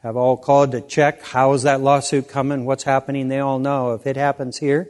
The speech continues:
if a court eventually decides this is gonna end up, you know, probably at Supreme Court level at some point, probably. If a court eventually decides those requirements are there, uh, then that impacts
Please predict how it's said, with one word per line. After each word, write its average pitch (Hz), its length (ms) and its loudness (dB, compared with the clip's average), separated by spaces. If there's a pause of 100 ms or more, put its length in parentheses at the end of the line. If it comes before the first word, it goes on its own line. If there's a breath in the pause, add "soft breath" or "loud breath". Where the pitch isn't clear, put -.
(420 soft breath)
if 110 120 -12
a 110 60 -16
court 160 580 2
eventually 143 800 -2
decides 131 760 -2 (380 soft breath)
this 139 180 -6
is 120 100 -6
gonna 123 180 -10
end 120 200 -6
up, 117 160 0 (520)
you 117 120 -14
know, 104 140 -14
probably 120 540 -2
at 104 220 -12 (160)
Supreme 139 440 -2
Court 120 280 -2
level 117 340 -4
at 113 140 -6
some 117 240 -8
point, 113 260 -12
probably. 110 440 -10 (360 soft breath)
If - 60 -14
a 147 80 0
court 185 280 4
eventually 170 600 2
decides 156 580 -2
those 151 320 0
requirements 156 640 -2
are 147 80 -2
there, 156 320 0 (480 soft breath)
uh, 127 260 0
then 143 200 0
that 139 320 -2
impacts 131 680 -6